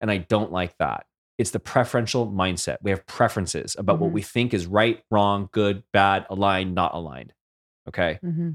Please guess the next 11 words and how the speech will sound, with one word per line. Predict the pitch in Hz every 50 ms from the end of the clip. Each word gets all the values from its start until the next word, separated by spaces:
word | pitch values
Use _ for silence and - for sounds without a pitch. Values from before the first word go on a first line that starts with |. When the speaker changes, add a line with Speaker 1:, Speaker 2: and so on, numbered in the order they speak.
| - _ _ _ _ -
Speaker 1:
And | - 107 120
then | 131 143
there's | 165 165 175
this | 202 196
concept | - - 165 147 143 - 147 - -
of, | 120 98 113
like, | 104 95 90 90 - _ _ _ _ _ _ _ _ _ _ _ _ _ _ -
the | 107
law | 101 98 98 98
of | 95 101
attraction. | 104 - - 139 139 139 - - - 80 71 69 71 -